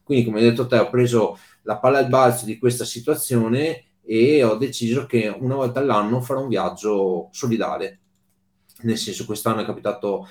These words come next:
che faccio la raccolta fondi per la G D di Padova e il prossimo anno non lo so.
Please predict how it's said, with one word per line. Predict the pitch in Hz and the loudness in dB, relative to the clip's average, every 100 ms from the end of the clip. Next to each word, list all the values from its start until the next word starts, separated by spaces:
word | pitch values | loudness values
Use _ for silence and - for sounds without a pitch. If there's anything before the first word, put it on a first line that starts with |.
| _ _ | _ _
che | 92 | -4
faccio | 98 101 - | -2 -2 -2
la | 95 | -4
raccolta | 95 107 104 117 | -2 -2 -2 -4
fondi | - 117 107 | 0 0 0
per | 101 | -4
la | 98 | -6
G | 92 90 | -8 -10
D | 104 | -6
di | 131 | -4
Padova | - 101 98 113 165 - - - _ _ | 0 -2 0 0 0 0 -10 -20 _ _
e | 127 | -2
il | 113 | 0
prossimo | 107 - 202 | -6 -8 -4
anno | 90 156 | -2 -2
non | 110 113 | 2 2
lo | |
so. | 117 - - | 0 -4 -6